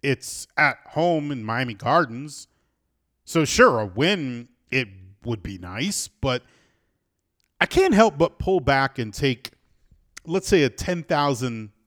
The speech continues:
foot view of where this team is. They're six and four. If they win, they're seven and four.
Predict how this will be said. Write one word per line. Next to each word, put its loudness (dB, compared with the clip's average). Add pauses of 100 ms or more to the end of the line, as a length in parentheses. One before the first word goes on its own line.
(140)
foot -2
view -4 (800)
of -2
where 2
this -2
team -8
is. -14
They're 4
six -2
and -2
four. -2 (1120)
If 2
they 4
win, 2
they're 4
seven 2
and -10
four. -20